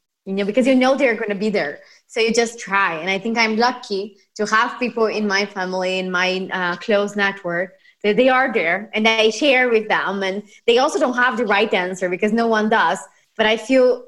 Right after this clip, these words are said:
happy that I, I told the stakeholders how I feel, and I, I shared with my team, with my investors,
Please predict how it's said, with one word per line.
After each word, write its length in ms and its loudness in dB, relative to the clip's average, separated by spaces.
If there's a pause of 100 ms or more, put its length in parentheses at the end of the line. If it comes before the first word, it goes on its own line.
happy 460 0
that 180 2
I, 220 2
I 140 2
told 340 2
the 80 4
stakeholders 640 -2
how 120 0
I 120 2
feel, 360 0
and 100 0
I, 160 0
I 240 0 (500)
shared 500 2
with 160 2
my 160 0
team, 440 0
with 160 -4
my 80 -2
investors, 680 0